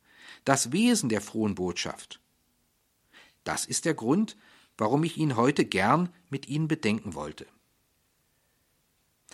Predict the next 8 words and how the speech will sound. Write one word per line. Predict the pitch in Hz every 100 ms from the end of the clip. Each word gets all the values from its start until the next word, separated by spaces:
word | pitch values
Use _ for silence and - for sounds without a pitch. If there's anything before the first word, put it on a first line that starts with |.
| - - - _
So | - 151
zeigt | - 202 202
uns | 185 -
Johannes | 156 175 220 208
mit | 156 156
seiner | 147 143 143
eigentümlichen | 135 190 202 156 165 156 147 135 101
Weihnachtsgeschichte, | 90 107 151 - - 160 - 135 - 196 196